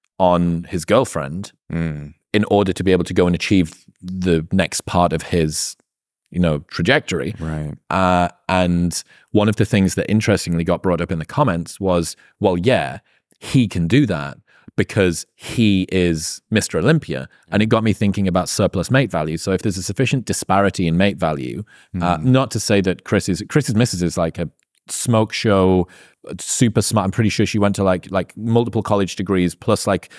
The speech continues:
Speaker 1: world fitness competitor herself in her own rights. But it's like,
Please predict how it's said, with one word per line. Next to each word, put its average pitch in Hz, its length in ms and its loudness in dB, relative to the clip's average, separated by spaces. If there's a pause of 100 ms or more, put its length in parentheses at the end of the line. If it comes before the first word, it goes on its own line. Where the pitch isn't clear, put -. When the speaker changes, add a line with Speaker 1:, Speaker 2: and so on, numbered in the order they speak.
(180)
Speaker 1:
world 98 380 2
fitness - 360 -2
competitor 92 500 -2
herself 90 440 0
in 90 80 0
her 87 180 2
own 107 140 4
rights. 82 360 -4 (280)
But 107 100 2
it's 110 140 -2
like, 98 260 0